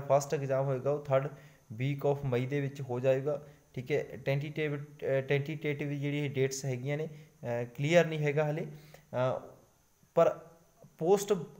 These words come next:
ਆ ਚੁੱਕੀ ਹੈ, ਦੋ ਹਜ਼ਾਰ ਦੇ ਪਲੱਸ ਜਿਹੜੀ ਵੈਕੈਂਸੀ ਹੈ, ਬਹੁਤ ਹੀ ਵੱਡੀ, ਠੀਕ ਹੈ ਜੀ।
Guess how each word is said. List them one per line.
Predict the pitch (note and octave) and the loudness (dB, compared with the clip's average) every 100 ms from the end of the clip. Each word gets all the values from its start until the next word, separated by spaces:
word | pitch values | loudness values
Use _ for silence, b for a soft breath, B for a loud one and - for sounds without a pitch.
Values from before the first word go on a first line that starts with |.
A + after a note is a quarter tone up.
| - | 4
ਆ | F3 | 6
ਚੁੱਕੀ | F3 - D3 | 6 -2 -2
ਹੈ, | C3+ | -2
ਦੋ | - C3 D3 F3+ | 0 0 2 2
ਹਜ਼ਾਰ | F#3 F3 | 4 4
ਦੇ | E3+ | 4
ਪਲੱਸ | E3 D#3 D#3 | 0 0 0
ਜਿਹੜੀ | D#3+ E3 | -4 -6
ਵੈਕੈਂਸੀ | D3 C#3+ C3+ - | -6 -4 -4 -4
ਹੈ, | D#3+ | -4
ਬਹੁਤ | C#3 C3+ C#3 | 0 -2 -2
ਹੀ | |
ਵੱਡੀ, | D3 C#3 E3+ B B B B - | -2 -2 -2 B B B B -16
ਠੀਕ | D3+ | -4
ਹੈ | F#3 | -4
ਜੀ। | D#3+ | -4